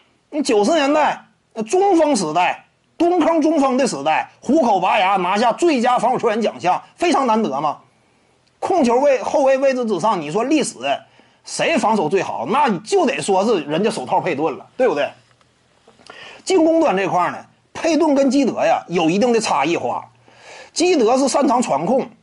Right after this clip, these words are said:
佩顿呢，不是说他传控不行，传控有两下的，但是达不到基德那种层次。他擅长的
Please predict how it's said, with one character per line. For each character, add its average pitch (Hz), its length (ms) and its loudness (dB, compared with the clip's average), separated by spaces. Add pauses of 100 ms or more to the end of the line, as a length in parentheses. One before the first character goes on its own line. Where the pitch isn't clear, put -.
(640)
佩 359 200 0
顿 370 260 2
呢， 143 60 -2 (300)
不 240 200 0
是 302 60 2
说 294 80 2
他 285 120 2
传 226 240 -2
控 269 140 0
不 294 120 0
行， 139 220 -4
传 220 200 0
控 311 140 2
有 202 140 2
两 226 180 -2
下 175 220 0
的， 214 100 -12
但 208 120 2
是 214 80 0
达 185 180 -2
不 214 80 0
到 226 100 0
基 240 220 0
德 165 140 0
那 208 100 2
种 147 120 -4
层 120 280 -6
次。 180 240 -2 (800)
他 202 200 0
擅 262 220 0
长 101 260 -6
的 110 160 -4